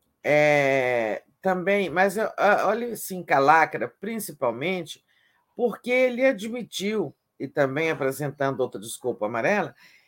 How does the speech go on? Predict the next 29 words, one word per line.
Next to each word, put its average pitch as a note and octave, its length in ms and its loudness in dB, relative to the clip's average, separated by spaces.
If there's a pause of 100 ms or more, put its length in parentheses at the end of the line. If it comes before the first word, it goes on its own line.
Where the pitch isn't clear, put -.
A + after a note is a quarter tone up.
(140)
ele G3+ 260 4
admitiu A3+ 560 -4
que G#3+ 120 -14
foi A#3+ 400 -2
ele G#3 520 6 (400)
que G3+ 100 -4
trouxe - 480 0
o G2+ 60 -4
segundo D#3+ 540 -4
kit, E3+ 420 -4
aquele D3+ 300 -4
do C3 100 -6
relógio, D3 760 2
né, C3 140 -6
que - 100 -18
tá B2+ 160 -6
com, C3+ 140 -8
aquele D3 380 -2
kit D#3+ 360 -10
que D#3 60 -10
está D3 420 -4 (360)
em F#3+ 180 0
poder F3 460 0
do E3 120 -4
Bolsonaro F3 680 2
nesse D3 300 -4
momento. C#3 540 -4 (800)
Porque, E3 560 2 (1040)
inicialmente, D3+ 1040 0